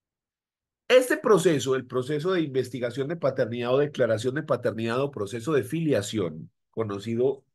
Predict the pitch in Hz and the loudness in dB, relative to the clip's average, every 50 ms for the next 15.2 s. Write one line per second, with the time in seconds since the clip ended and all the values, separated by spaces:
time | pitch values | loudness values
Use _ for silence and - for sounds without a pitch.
0 | _ _ _ _ _ _ _ _ _ _ _ _ _ _ _ _ _ _ _ 85 | _ _ _ _ _ _ _ _ _ _ _ _ _ _ _ _ _ _ _ -6
1 | 104 98 - 104 98 98 - 107 107 117 127 131 - 131 127 - 110 92 - 80 | -6 -4 -2 -4 -4 -4 -4 -4 -2 -2 -2 -2 -4 -8 -8 -8 -10 -12 -12 -12
2 | 85 95 - _ _ _ _ _ _ _ _ _ _ _ _ _ _ _ _ _ | -16 -18 -18 _ _ _ _ _ _ _ _ _ _ _ _ _ _ _ _ _
3 | _ _ - 175 240 247 247 240 - 233 226 226 220 196 208 214 214 - 202 185 | _ _ -2 -2 0 -2 -4 0 2 2 4 6 4 4 4 2 2 2 2 2
4 | 190 202 208 208 208 190 170 147 143 - 156 147 147 147 - _ _ _ _ _ | 2 2 2 4 4 4 4 2 0 -2 -2 -2 -2 -4 -10 _ _ _ _ _
5 | _ _ _ _ _ _ _ _ _ _ 156 156 147 147 143 131 131 - 190 220 | _ _ _ _ _ _ _ _ _ _ -4 -2 0 0 0 0 -2 0 2 4
6 | 220 196 175 143 127 117 107 104 98 101 110 120 120 113 101 85 - - _ _ | 6 6 6 6 6 4 4 2 2 0 0 0 -2 -4 -6 -8 -12 -20 _ _
7 | _ _ _ _ _ _ _ _ _ _ _ _ _ _ _ _ _ _ _ _ | _ _ _ _ _ _ _ _ _ _ _ _ _ _ _ _ _ _ _ _
8 | _ _ _ _ _ _ _ _ _ _ - - _ 135 160 165 165 185 214 226 | _ _ _ _ _ _ _ _ _ _ -20 -14 _ 0 0 2 4 6 8 8
9 | 262 269 247 214 196 185 185 196 220 233 233 233 214 175 143 143 151 156 156 151 | 10 8 8 8 8 8 8 6 6 6 8 8 6 6 4 0 -4 -6 -8 -12
10 | - _ _ _ _ _ _ _ _ _ _ _ _ _ _ _ _ _ _ _ | -18 _ _ _ _ _ _ _ _ _ _ _ _ _ _ _ _ _ _ _
11 | _ _ _ _ _ _ _ _ _ _ _ - 180 165 175 202 202 214 208 208 | _ _ _ _ _ _ _ _ _ _ _ -4 -4 -2 -2 0 0 0 0 2
12 | - 208 202 202 202 208 208 - - - - 139 131 - 151 156 151 156 175 190 | 4 6 8 8 8 8 6 4 -2 -6 -6 -6 -6 -2 -4 -4 -2 0 -2 -2
13 | 185 185 - _ _ - 147 135 - - - 156 160 156 - - - _ _ _ | -2 -4 -8 _ _ -6 -6 -6 -8 -8 -6 -6 -6 -6 -8 -14 -20 _ _ _
14 | _ _ _ 143 151 190 202 208 208 208 196 185 170 156 151 143 - - 151 147 | _ _ _ -6 2 4 4 4 4 2 0 0 0 0 0 -4 -4 -4 -2 -2
15 | 143 139 - - | -2 -4 -6 -12